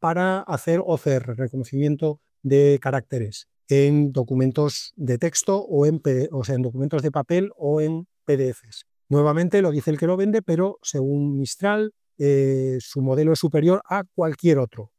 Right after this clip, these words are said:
Aquí no han dicho, "Somos parecidos a", ellos han dicho, "Somos mejores que el Document A I de Google, somos mejores que el Azure O C R, somos mejores que G P T, somos mejores que todo". Eh, su modelo, en principio, según ellos, supera a cualquiera de los demás.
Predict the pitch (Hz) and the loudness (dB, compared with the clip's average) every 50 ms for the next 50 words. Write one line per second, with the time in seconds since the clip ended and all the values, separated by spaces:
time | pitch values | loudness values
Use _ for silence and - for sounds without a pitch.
0 | _ _ - 143 127 - - 147 143 143 143 139 139 139 139 139 151 143 - - | _ _ -10 -10 -8 -8 -6 -4 -2 -2 0 0 0 0 0 -2 -2 -4 -2 0
1 | 151 143 135 - _ _ _ _ - 131 - - - 156 151 143 - - 143 143 | 0 0 0 -4 _ _ _ _ -14 -12 -8 -4 -2 0 0 -2 -2 -2 -4 -4
2 | 139 120 - 165 151 139 135 - - 196 196 208 185 175 160 165 - 156 143 151 | -4 -2 -2 0 0 0 0 -2 -2 -2 -4 -4 -2 -2 -2 -2 -2 -2 -4 -4
3 | 147 - 170 160 160 - _ _ _ _ - - 156 147 151 139 147 147 123 - | -2 0 0 0 0 -2 _ _ _ _ -6 -4 -2 0 0 0 0 -2 0 0
4 | 160 156 156 151 143 - - 147 143 143 139 139 139 135 135 135 131 - _ _ | 0 0 0 0 -2 -2 0 0 2 2 2 0 0 -2 -2 -4 -6 -8 _ _
5 | _ _ - 131 160 147 143 156 147 156 151 147 135 151 143 147 151 143 143 143 | _ _ -2 -2 0 0 2 2 2 2 2 2 2 0 0 2 2 0 0 0
6 | 131 131 139 202 214 202 208 208 202 190 - - 160 156 151 127 147 143 - - | 0 0 2 2 4 4 4 2 2 0 -2 -2 -2 -2 -2 -2 -4 -4 -4 -2
7 | 151 147 143 135 - - 143 143 139 123 - - 156 156 143 147 147 147 147 147 | 0 0 0 -2 -4 -4 -4 -4 -4 -4 -2 -2 -2 0 2 2 2 2 2 2
8 | 139 139 180 151 147 - - - 151 190 202 190 196 190 196 190 185 _ _ _ | 0 -2 -2 -4 -6 -6 -4 -2 -2 -2 0 0 0 0 0 -2 -4 _ _ _
9 | _ - - 165 151 156 147 135 143 - - 147 143 139 - - 135 - 143 - | _ -8 -4 -2 0 0 0 0 0 0 0 0 0 -2 -4 -6 -6 -6 -6 -6
10 | 135 - - 208 190 - 190 190 180 156 151 120 165 156 147 - - 139 117 - | -4 0 0 0 2 2 0 0 0 -2 -2 -2 -2 -2 -2 -4 -8 -10 -12 -10
11 | 113 101 110 - _ _ - 127 113 - - 139 135 131 127 151 165 185 202 202 | -12 -16 -16 -18 _ _ -10 -8 -6 -4 -4 -2 -2 2 2 4 4 4 2 0
12 | - 151 139 139 - 139 127 123 - - 165 - 190 202 208 247 - - - 143 | 0 0 0 0 0 -2 -6 -4 -4 -6 -6 -2 -2 -2 -2 -4 -6 -8 -4 -4
13 | 131 135 139 151 160 165 190 190 - - 131 - 147 156 175 160 - 156 139 127 | -2 -2 -2 -2 0 0 0 -2 -2 -4 -2 0 2 2 2 0 0 -2 -4 -2
14 | - - 151 160 165 156 147 143 156 151 123 139 123 127 117 - - | -2 -2 -2 0 0 0 -2 -2 -2 -4 -4 -6 -8 -8 -8 -12 -16